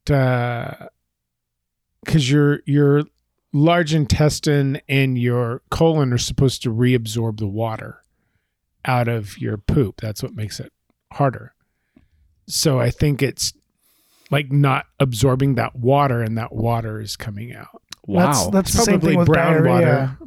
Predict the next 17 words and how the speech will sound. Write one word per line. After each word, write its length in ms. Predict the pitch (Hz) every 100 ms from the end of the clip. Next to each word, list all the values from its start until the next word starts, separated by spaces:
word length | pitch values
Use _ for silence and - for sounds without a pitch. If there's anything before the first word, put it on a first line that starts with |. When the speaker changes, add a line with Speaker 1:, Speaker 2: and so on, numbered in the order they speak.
| 123
Speaker 1:
Brown 300 | - 127 131
water. 480 | 123 123 123 123 131 _ -
Yeah. 180 | 131 135 _ _ _ _ _ _ _ _ _ _ -
Speaker 2:
I 120 | 123
didn't 160 | 202 226
know 160 | 233
that. 220 | 339 113 98
That's 220 | 156 -
a, 120 | 175 -
that's 240 | - 156 -
a 40 |
fact 380 | 247 202 302 -
for 160 | - 104
me 200 | 92 87
to 140 | 113
learn 260 | 98 92 95
today. 360 | - 80 82